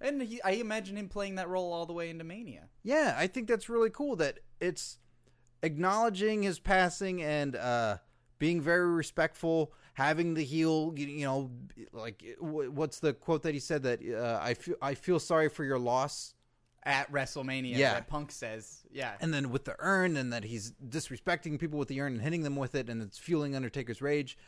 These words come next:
Speaker 2: because, you know, he's going to take everything away from The Undertaker. It's still fueling it. It's still honoring his memory. It's still wrestling related, and they're, they're not just not acknowledging everything that's been established. They're still going with it, but in a respectful,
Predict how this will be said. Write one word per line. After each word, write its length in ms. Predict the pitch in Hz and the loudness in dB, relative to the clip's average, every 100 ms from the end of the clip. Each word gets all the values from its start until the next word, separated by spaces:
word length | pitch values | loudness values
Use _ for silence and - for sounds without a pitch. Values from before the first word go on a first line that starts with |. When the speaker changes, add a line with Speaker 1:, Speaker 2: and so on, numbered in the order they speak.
| - _ | -20 _
Speaker 2:
because, 600 | - 139 151 120 107 - - _ _ _ _ - | -4 -2 0 0 0 -6 -16 _ _ _ _ -8
you 160 | 135 | -4
know, 120 | 117 | -4
he's 280 | 107 131 - | -4 -6 -8
going 260 | - 147 135 | 0 2 2
to 80 | 113 | -2
take 280 | - 139 - | -2 -4 -2
everything 400 | 139 120 131 135 | -4 -2 -2 -2
away 160 | 113 120 | 0 0
from 160 | 110 120 | 0 -4
The 100 | 113 | -4
Undertaker. 460 | 113 - 127 135 - - - | -6 -6 -8 -8 -12 -16 -6
It's 180 | 220 - | -4 -2
still 260 | - 247 | -2 -2
fueling 540 | 208 - 285 262 139 107 | -2 -4 -2 0 0 -2
it. 140 | - | -6
It's 160 | 139 - | -6 -2
still 400 | - 202 190 - | 6 6 6 4
honoring 360 | 156 185 185 165 | 2 2 2 -2
his 120 | 143 | -2
memory. 340 | 196 220 202 156 | 0 0 0 -2
It's 100 | - | 0
still 160 | 196 | 0
wrestling 640 | 139 185 190 202 185 175 - - | 0 -2 -4 -4 -4 -4 -6 -10
related, 480 | 143 165 170 170 165 | -2 2 2 2 0
and 180 | 131 135 | -2 0
they're, 340 | 127 123 120 - - | 0 0 -2 -8 -6
they're 200 | 135 143 | -2 2
not 220 | 151 139 | 0 -2
just 320 | 131 131 - 120 - _ _ _ _ _ _ _ _ _ _ _ _ - | -4 -6 -8 -16 -18 _ _ _ _ _ _ _ _ _ _ _ _ -4
not 280 | 156 160 - | 0 0 0
acknowledging 640 | 135 127 131 131 107 110 | -2 2 2 2 0 -2
everything 360 | 104 101 - 120 | -2 -4 -6 -8
that's 160 | 101 - | -8 -8
been 140 | 113 | -8
established. 760 | - - 113 104 - - - - | -8 -2 -2 -2 -6 -14 -16 -8
They're 100 | 131 | -6
still 300 | - - 160 | -2 2 4
going 320 | 135 139 131 | 6 4 2
with 160 | 117 - | -2 -2
it, 200 | 113 123 | -4 -2
but 140 | 135 | 0
in 140 | 156 | 2
a 80 | 156 | 2
respectful, 840 | 147 156 - 190 - 175 156 147 | 2 0 0 -2 0 2 4 4